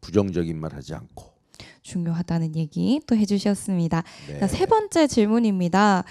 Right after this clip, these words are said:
Speaker 2: 또 여러 책에서 이 관계의 중요성에 대해서 이야기하셨는데요. 어떻게 해야 적절하고 적당한 인간관계를 형성할 수 있을까요?
Speaker 1: 아, 이거 아주 쉬운 요령이 있어요.
Speaker 2: 어,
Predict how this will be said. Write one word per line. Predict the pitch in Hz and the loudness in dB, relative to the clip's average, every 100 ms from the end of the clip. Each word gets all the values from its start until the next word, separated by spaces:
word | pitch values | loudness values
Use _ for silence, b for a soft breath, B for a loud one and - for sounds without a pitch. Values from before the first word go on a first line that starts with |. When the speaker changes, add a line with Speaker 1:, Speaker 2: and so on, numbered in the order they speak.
| B B B | B B B
Speaker 2:
또 | 190 180 | 2 4
여러 | 170 220 | 6 6
책에서 | - - 349 302 226 240 208 | 4 -2 0 0 2 4 4
이 | 185 | 2
관계의 | 165 - 190 214 247 294 277 | -4 -2 0 0 2 2 2
중요성에 | 262 202 233 254 254 233 | 0 0 2 2 2 2
대해서 | 214 180 170 170 | 2 2 2 2
이야기하셨는데요. | 165 175 175 185 240 277 240 190 165 165 208 208 B B B B | 2 2 2 2 2 2 2 0 2 4 6 4 B B B B
어떻게 | 190 - 330 320 269 240 | 2 4 0 0 0 2
해야 | 208 175 175 165 160 | 2 2 2 0 -4
적절하고 | - 180 _ - 214 202 180 170 220 277 311 | -6 -6 _ 0 2 4 2 2 2 2 0
적당한 | - 220 _ - 392 370 349 330 | 0 -2 _ -2 0 0 0 2
인간관계를 | 262 208 226 269 277 269 254 233 208 202 202 | 2 4 2 2 2 4 2 2 0 0 0
형성할 | 226 220 214 180 | 0 0 -2 -4
수 | - | -6
있을까요? | 165 - 170 170 175 220 | -10 -10 -8 -4 -2 -2
Speaker 1:
아, | 202 95 | 2 4
이거 | 180 98 | 6 6
아주 | 85 90 | 6 0
쉬운 | 82 _ - - 117 107 | -4 _ -10 -4 -4 -2
요령이 | 95 87 82 76 | -2 0 -2 -6
있어요. | 65 - 55 - | -12 -16 -18 -20
Speaker 2:
어, | - | -20